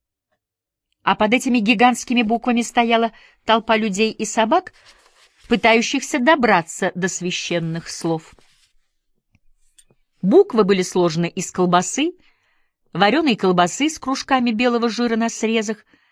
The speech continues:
с веревочными хвостиками и даже с этикеткой два рубля двадцать копеек. На другой карикатуре из таких же колбас был сложен мавзолей, слово «Ленин» было написано связками сосисок.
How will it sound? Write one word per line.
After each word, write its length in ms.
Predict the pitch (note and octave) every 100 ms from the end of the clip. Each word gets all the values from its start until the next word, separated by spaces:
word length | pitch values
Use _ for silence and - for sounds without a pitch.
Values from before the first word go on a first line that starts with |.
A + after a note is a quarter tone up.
| _ _
с 140 | - G3
веревочными 560 | A#3 A3 G#3 - A3
хвостиками 640 | G#3+ F#3+ G3+ G3 - - G3+
и 40 |
даже 260 | F#3 F#3+ A#3 - -
с 140 | -
этикеткой 720 | G#3 E3+ D#3+ D3 G3+ - D#3 - -
два 220 | C#3+ D3
рубля 220 | C3+ C3+
двадцать 300 | B2 C3 -
копеек. 500 | C3 - A#2 C#3 - _ _ _ _ _ _ _ _ _ _ _ _ _ _ _ _ _ _ _ -
На 100 | G3
другой 260 | G#3+ A3
карикатуре 500 | A3+ G#3 G#3 G#3 G3+
из 80 | F#3+
таких 300 | - F#3+ G3
же 80 | F#3+
колбас 420 | G#3 F#3+ F#3 F3+
был 160 | E3+ F#3
сложен 420 | - F#3 F3 F3+
мавзолей, 720 | F3+ F#3+ E3 D#3 F3+ B3+ C#4+ - - _ _
слово 480 | - - G#3+ F#3+ F#3
«Ленин» 500 | - G#3+ A#3 F#3 D3+ D3+
было 240 | E3 D#3+
написано 580 | D#3 D#3 D#3 - D3+ D3
связками 640 | - - E3 - - D#3 D#3
сосисок. 760 | - E3 D#3 C3 - - -